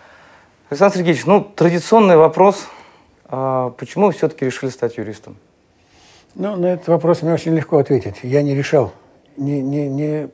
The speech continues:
Speaker 2: не планировал, так сказать, э, в юности стать юристом. Дело в том, что это, как говорится, судьба распорядилась так. Можно сказать, случайно я стал юристом. А дело было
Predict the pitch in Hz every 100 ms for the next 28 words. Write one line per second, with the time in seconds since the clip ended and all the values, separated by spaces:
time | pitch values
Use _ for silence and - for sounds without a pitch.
0 | _ 147 143 160 175 160 127 104 98 101
1 | - 98 - - - 98 92 95 95 -
2 | 95 95 92 101 98 123 180 156 131 -
3 | 120 120 - - 123 127 131 135 110 -
4 | 78 _ - - - _ 117 135 131 185
5 | - 151 160 151 - 143 139 135 - 147
6 | 135 107 92 - 104 92 90 85 - 90
7 | - _ _ _ _ _ - 113 120 117
8 | 110 - 117 107 135 139 151 131 101 98
9 | 92 - 95 98 104 92 - 87 - 104
10 | 123 165 139 147 139 127